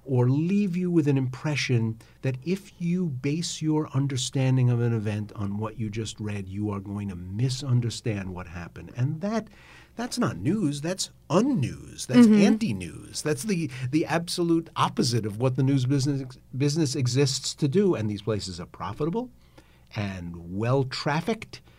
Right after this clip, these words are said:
Speaker 1: and well-clicked and passed through, and they are legit competitors in a business sense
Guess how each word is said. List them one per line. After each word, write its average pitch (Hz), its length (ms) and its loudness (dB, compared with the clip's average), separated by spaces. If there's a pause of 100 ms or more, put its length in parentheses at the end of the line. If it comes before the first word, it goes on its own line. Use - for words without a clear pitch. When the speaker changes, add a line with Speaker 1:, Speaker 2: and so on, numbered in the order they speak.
(240)
Speaker 1:
and 98 460 -4
well-clicked 135 960 0
and 104 240 -4
passed 160 380 -2
through, 196 480 4
and 131 500 4 (260)
they 123 280 4
are 113 480 2 (260)
legit 117 600 0
competitors 127 760 0
in 117 100 0
a 110 60 -2
business 156 520 2
sense - 540 -6